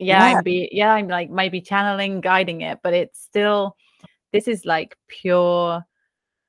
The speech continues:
Speaker 1: like, beingness, isn't it? This is,
Speaker 2: Mm-hmm.
Speaker 1: like, pure, ugh, like, just, like, merging with
Speaker 2: It's almost like surrender,
Speaker 1: the
Speaker 2: but surrender isn't even the right word. It's like,
Speaker 1: Mm.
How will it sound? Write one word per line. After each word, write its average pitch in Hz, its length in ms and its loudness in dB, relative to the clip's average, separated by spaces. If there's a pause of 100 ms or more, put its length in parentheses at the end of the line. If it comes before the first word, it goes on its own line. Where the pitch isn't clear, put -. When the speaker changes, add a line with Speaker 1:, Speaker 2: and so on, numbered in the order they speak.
(260)
Speaker 1:
like, 170 280 -8
beingness, 175 720 -6
isn't 165 220 -6
it? - 140 -10
This 185 180 -6
is, 214 100 -4
Speaker 2:
Mm-hmm. 220 100 -2
Speaker 1:
like, - 300 -4 (420)
pure, 175 720 0 (1000)
ugh, 208 500 2
like, 180 300 -4 (480)
just, 196 260 -2
like, 185 200 0
merging 185 580 -2
with 175 240 0
Speaker 2:
It's 302 120 8
almost 403 220 2
like 302 120 2
surrender, 202 580 0
Speaker 1:
the 175 80 0
Speaker 2:
but 151 120 -6
surrender - 540 -8
isn't 170 220 -8
even 160 160 -10
the 147 60 -10
right 143 200 -4
word. - 580 -14 (320)
It's 185 220 -6
like, 147 220 6
Speaker 1:
Mm. 165 340 -10